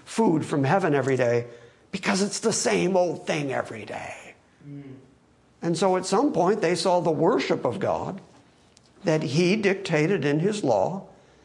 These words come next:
Speaker 1: how he expects to be approached, how he expects to be worshiped, how they were to bring sacrifices to him.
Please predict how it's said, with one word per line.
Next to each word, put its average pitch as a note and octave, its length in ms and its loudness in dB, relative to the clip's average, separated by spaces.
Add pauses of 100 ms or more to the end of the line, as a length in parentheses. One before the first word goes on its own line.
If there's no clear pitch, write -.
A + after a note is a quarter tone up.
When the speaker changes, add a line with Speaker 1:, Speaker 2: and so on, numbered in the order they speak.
(140)
Speaker 1:
how D#3 380 2
he F3 360 2
expects E3+ 460 -2
to G3 80 -2
be E3 180 2
approached, D#3+ 560 0 (200)
how E3+ 320 2
he F3 200 4
expects F3+ 500 -2
to F#3+ 80 -2
be G3 140 2
worshiped, E3 560 2 (200)
how D#3+ 320 2
they F3+ 120 4
were F3+ 120 4
to F3+ 80 0
bring F3+ 240 2
sacrifices F3+ 880 2
to F3+ 240 4
him. F#3+ 280 2